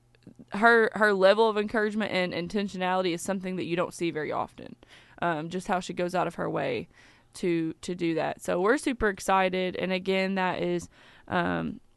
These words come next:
that is gonna be June ninth at six and then June tenth at four here at Bethel. Um, and we're super excited. Also, there will be childcare provided.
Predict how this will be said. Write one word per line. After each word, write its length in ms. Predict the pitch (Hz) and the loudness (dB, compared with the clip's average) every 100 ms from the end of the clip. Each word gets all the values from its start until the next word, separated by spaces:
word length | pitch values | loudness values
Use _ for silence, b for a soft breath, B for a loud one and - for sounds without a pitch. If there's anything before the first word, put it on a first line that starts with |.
| - | -2
that 160 | 180 185 | 2 2
is 100 | 190 | 2
gonna 220 | 190 180 | -2 -2
be 220 | 180 175 | -2 -4
June 600 | 170 - 190 196 196 190 | -6 -6 -2 -2 -2 -2
ninth 680 | 180 185 196 202 - - - - - | -2 -2 -4 -6 -10 -20 -20 -16 -4
at 320 | 190 180 - - | -2 -2 -4 -16
six 640 | - - - 220 247 - - | -20 -16 -4 0 0 -2 -4
and 220 | - 196 | -2 -2
then 180 | 180 180 | -2 -4
June 300 | 175 185 185 | -6 -4 -6
tenth 420 | - - 190 - - | -6 -6 -6 -6 -4
at 240 | 175 - | -4 -4
four 400 | - - 175 156 | -8 -4 -2 -2
here 300 | 175 185 175 | -4 -4 -2
at 160 | 165 165 | -2 -2
Bethel. 500 | 165 160 165 151 160 - - - - | -6 -6 -6 -6 -6 -14 -20 -20 -10
Um, 420 | 165 160 - 196 - - - | -6 -6 -6 -10 -14 -18 -10
and 200 | 170 180 | -8 -6
we're 120 | 185 | -8
super 320 | - 196 - | -8 -10 -8
excited. 500 | 101 - 50 50 - - - - - - - _ - | -10 -10 -10 -8 -12 -14 -20 -20 -20 -20 -20 _ 4
Also, 400 | 196 254 - 240 | 6 6 6 6
there 160 | 214 | 6
will 200 | 202 214 | 6 6
be 120 | 214 214 | 6 2
childcare 580 | - 196 190 180 170 - | 6 8 8 4 0 2
provided. 600 | 180 165 147 135 131 | -2 2 2 0 -4